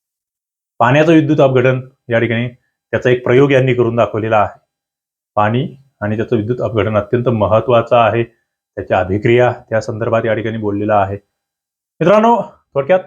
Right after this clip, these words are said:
एक अत्यंत महत्त्वाचा असा हा टॉपिक आहे. मी जे जे कामाचं आहे ते तुम्हाला सांगितलंय, सगळे, सगळे एक एक करत बसायला आपल्याला,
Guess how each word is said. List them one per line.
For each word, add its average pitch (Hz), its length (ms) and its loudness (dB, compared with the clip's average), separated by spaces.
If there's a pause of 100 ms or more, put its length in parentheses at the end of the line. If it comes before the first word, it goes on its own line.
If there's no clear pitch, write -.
(340)
एक 175 120 0
अत्यंत 202 280 2
महत्त्वाचा 180 520 2
असा 165 160 -4
हा 151 80 -2
टॉपिक 127 300 -8
आहे. - 80 -16 (760)
मी 170 60 4
जे 175 160 6
जे 196 80 4
कामाचं 175 340 2
आहे 180 80 0
ते 156 160 -2
तुम्हाला 151 180 -10
सांगितलंय, 117 340 -12
सगळे, 131 360 -2
सगळे 131 260 0
एक 127 140 2
एक 135 140 -2
करत 127 140 -4
बसायला 120 380 -6
आपल्याला, 113 380 -12